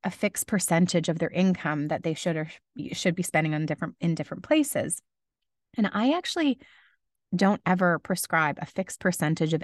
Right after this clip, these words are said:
anything because it's important that you know how to make ali-, aligned decisions that are right for you. And if you think about it,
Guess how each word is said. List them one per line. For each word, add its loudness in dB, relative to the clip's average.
anything 0
because 4
it's -2
important 4
that 0
you 4
know 0
how 0
to 4
make 4
ali-, 0
aligned 4
decisions -4
that 0
are -2
right -2
for -10
you. 0
And 6
if 4
you 4
think 4
about 2
it, -2